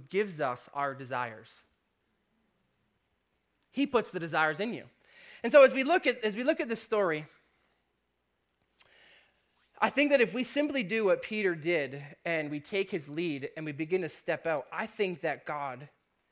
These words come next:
is gonna begin to do amazing things in your life. And so the question that I asked as I'm reading this story is, what made Peter so special? I wanna know that. I'm sure you wanna know that. I'm sure that you would like to walk on the proverbial water in your life.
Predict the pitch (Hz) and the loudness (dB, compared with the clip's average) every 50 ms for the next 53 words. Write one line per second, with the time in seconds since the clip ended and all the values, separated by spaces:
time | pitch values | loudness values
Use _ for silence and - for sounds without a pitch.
0 | _ _ _ _ _ - 156 139 160 170 160 143 147 143 147 170 170 165 147 151 | _ _ _ _ _ -14 -10 -8 -6 -6 -6 -6 -6 -6 -4 -4 -4 -4 -4 -6
1 | 143 135 139 143 147 143 151 143 - - 143 135 123 127 127 127 127 139 135 123 | -6 -6 -6 -8 -8 -10 -10 -12 -12 -10 -12 -10 -10 -10 -10 -8 -4 -4 -4 -4
2 | - 151 - - 220 220 220 220 - - - _ _ _ _ _ _ _ _ - | -6 -6 -4 -2 -2 -2 -2 -6 -12 -20 -20 _ _ _ _ _ _ _ _ 0
3 | 220 220 330 320 320 - 311 269 262 240 226 208 202 202 180 156 165 - - - | 4 6 6 6 6 4 2 4 6 6 6 8 8 6 6 4 2 -2 -6 -12
4 | - - _ 196 185 190 185 180 175 185 196 202 185 - 196 180 - - 180 175 | -18 -8 _ -2 2 2 2 2 2 0 0 -2 -2 -2 -4 -6 -4 -4 -4 -2
5 | 170 165 156 160 226 285 302 285 247 170 - 226 190 170 160 - 180 135 - - | -2 -2 2 2 2 4 4 2 -2 -4 -6 -6 -6 -4 -4 -4 -4 -4 -4 -4
6 | - 151 135 - - 117 82 - _ _ _ _ _ _ _ _ _ _ _ _ | -4 -4 -4 -4 -8 -14 -16 -18 _ _ _ _ _ _ _ _ _ _ _ _
7 | _ _ _ _ _ _ _ _ _ _ _ _ - - _ _ _ - 170 175 | _ _ _ _ _ _ _ _ _ _ _ _ -20 -20 _ _ _ 0 0 2
8 | 185 175 175 170 165 160 156 156 156 147 - - - - _ _ _ _ _ _ | 2 0 0 0 0 0 0 2 0 0 0 -2 -8 -20 _ _ _ _ _ _
9 | _ _ 156 156 151 - 160 143 156 151 143 139 135 135 131 127 131 123 123 123 | _ _ -10 -8 -8 -8 -10 -8 -8 -6 -6 -6 -6 -6 -8 -8 -8 -8 -8 -8
10 | 127 - _ _ _ _ _ _ _ _ _ _ _ _ _ _ _ _ _ _ | -10 -12 _ _ _ _ _ _ _ _ _ _ _ _ _ _ _ _ _ _
11 | _ _ _ _ _ - 160 175 170 208 190 185 175 175 196 202 185 170 175 165 | _ _ _ _ _ -6 -6 -4 0 0 2 2 2 2 0 0 2 2 2 0
12 | 160 - 165 139 151 156 165 - 165 151 147 147 151 139 - - 156 131 151 156 | 0 -2 -4 0 0 0 0 0 -2 -2 -2 -4 -8 -10 -12 -12 -10 -8 -8 -6
13 | 143 147 147 143 135 123 131 139 139 139 127 123 113 120 - 127 127 123 117 113 | -4 -4 -2 -4 -2 -2 0 2 2 2 0 -4 -8 -12 -12 -12 -12 -10 -10 -10
14 | 113 113 110 113 - - - - | -10 -12 -12 -14 -18 -20 -20 -20